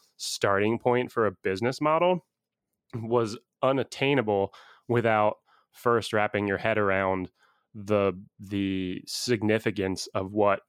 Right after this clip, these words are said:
any shift in exposing the world to a more stable platform to which it can run itself on, uh, makes a huge difference, right? And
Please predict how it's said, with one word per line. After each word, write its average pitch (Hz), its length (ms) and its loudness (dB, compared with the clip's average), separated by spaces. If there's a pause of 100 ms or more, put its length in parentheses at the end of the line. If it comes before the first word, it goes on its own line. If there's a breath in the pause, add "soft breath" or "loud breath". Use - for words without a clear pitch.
(360)
any 113 280 2
shift - 640 -2
in 107 140 -2
exposing 95 800 -2
the 98 100 -2
world 92 440 0
to 107 140 0
a 95 40 2
more 92 180 0
stable 92 440 0
platform 92 800 -2 (460)
to 104 160 -4
which 95 300 -4
it - 160 -6
can 90 100 -6
run 120 160 2
itself 104 320 0
on, 98 240 0 (520 soft breath)
uh, 98 380 0 (960)
makes 120 360 -2
a 120 40 -2
huge 104 220 -2
difference, 107 380 -2
right? 104 200 0
And 110 240 -4